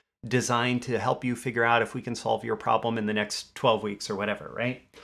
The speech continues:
Um, and so you wanna build this low threshold, high value offer that is, uh,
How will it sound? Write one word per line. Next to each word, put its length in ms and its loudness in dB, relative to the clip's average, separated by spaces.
Um, 380 2
and 340 6
so 160 2
you 160 2
wanna 140 2
build 320 2
this 180 -2
low 220 4
threshold, 560 -2
high 280 2
value 400 2
offer 520 -2
that 460 4
is, 680 0
uh, 240 -6